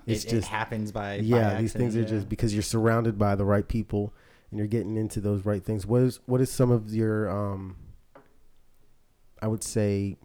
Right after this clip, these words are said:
Speaker 1: highlighted milestones of some of the events that you've either partaken in or were,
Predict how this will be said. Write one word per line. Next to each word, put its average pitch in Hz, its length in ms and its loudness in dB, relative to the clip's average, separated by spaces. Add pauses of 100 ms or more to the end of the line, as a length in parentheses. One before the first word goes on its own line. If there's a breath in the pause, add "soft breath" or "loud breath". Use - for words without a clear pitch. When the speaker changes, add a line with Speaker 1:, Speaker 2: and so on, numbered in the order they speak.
(260)
Speaker 1:
highlighted 95 680 0
milestones 95 840 -4
of 87 460 -6
some 98 220 -6
of 90 100 -6
the 90 140 -4
events 92 300 -6
that 82 180 -8
you've 87 220 -8
either 85 420 -6 (720)
partaken 110 500 -2
in 113 200 0
or 87 580 -4 (640)
were, 101 320 -4